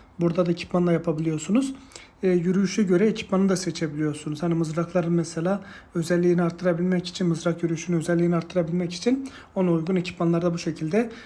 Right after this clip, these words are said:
elde edebiliyoruz. Bunun için tabii demircimiz var burada dostlar. Şöyle göstereyim.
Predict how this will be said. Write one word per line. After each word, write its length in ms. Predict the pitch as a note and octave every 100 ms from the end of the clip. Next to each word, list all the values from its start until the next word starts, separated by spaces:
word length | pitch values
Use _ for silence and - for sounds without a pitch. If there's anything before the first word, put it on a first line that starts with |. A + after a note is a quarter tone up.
| - F3
elde 240 | E3+ F#3
edebiliyoruz. 720 | F3 F3 F3 F#3 D#3+ B3+ C4+ -
Bunun 120 | F#3
için 180 | F3+ F#3+
tabii 240 | F3+ E3+
demircimiz 500 | F3 F3+ E3+ F#3+ G3+
var 160 | F3+ D#3
burada 220 | D#3+ D#3+
dostlar. 260 | D#3+ - F3+
Şöyle 260 | - D#3+
göstereyim. 580 | E3 E3 - E3 C4+ -